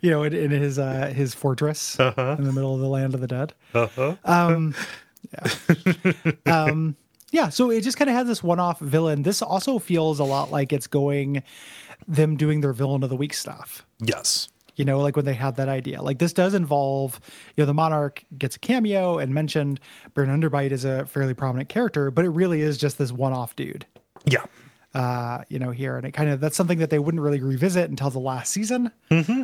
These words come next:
Speaker 1: of the show. Like, they move away from that and get really heavy in lore. And then, like, when they come back to it, it's really triumphant
Speaker 2: Yes.
Speaker 1: and fun.
Speaker 2: Mm-hmm. Yeah,
Speaker 1: Um,
Speaker 2: but, like,
Speaker 1: yeah.
Speaker 2: Mi-, Mike Soriyama after this really only gets passing mention, um, in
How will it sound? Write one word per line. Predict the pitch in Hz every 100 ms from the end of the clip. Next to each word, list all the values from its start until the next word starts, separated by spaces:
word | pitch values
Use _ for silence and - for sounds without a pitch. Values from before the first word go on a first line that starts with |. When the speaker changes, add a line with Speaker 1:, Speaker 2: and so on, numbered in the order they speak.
| -
Speaker 1:
of | 202
the | 202
show. | 226 240 247 -
Like, | 147
they | 139 143
move | 147 131
away | 135 170
from | 175
that | 165 165
and | 170
get | 139
really | 131 143
heavy | 127 135 131
in | 123
lore. | 131 131 127 139
And | 147 135
then, | 127
like, | 131 139
when | 135
they |
come | 127 135
back | 127 123 -
to | 151
it, |
it's | 151 151
really | 160 170 160 -
triumphant | 147 139 131 180 220 - _ -
Speaker 2:
Yes. | - - - -
Speaker 1:
and | 135
fun. | - 151 - - _ -
Speaker 2:
Mm-hmm. | 170 175 233 - - _ _ _ _ - - - - -
Yeah, | 113 123 120
Speaker 1:
Um, | 120 127
Speaker 2:
but, | 107 101
like, | 101 233
Speaker 1:
yeah. |
Speaker 2:
Mi-, | 120 123
Mike | 127 120 -
Soriyama | 117 104 101 98 95 98
after | 95 -
this | 101 95 90 -
really | 107 101 98
only | 95 90 92
gets | 95 85 -
passing | - 110 85 80 95 90
mention, | 85 90 165 175 170 160 160
um, | 107 98 95 104
in | 117 95 95